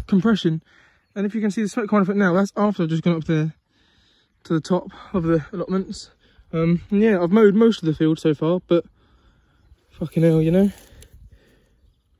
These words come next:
Shit, the kill switch wasn't even connected. Just reconnect that.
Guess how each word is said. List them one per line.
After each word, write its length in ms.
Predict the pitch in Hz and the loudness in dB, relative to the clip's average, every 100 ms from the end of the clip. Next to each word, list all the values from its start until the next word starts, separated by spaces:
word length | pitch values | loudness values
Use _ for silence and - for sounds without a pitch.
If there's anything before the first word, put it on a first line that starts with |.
| _ _ | _ _
Shit, 360 | - - 240 277 | -20 -4 -4 -2
the 60 | 208 | -2
kill 200 | 247 226 | 0 2
switch 160 | 185 | 0
wasn't 120 | 196 | 0
even 200 | 185 185 | 0 0
connected. 440 | 185 220 - 175 - - _ _ - - - - - _ _ _ _ | 0 -4 -2 -8 -8 -16 _ _ -20 -20 -20 -20 -20 _ _ _ _
Just 180 | _ - | _ -10
reconnect 380 | 170 165 185 - | -8 -8 -10 -8
that. 160 | 220 | -10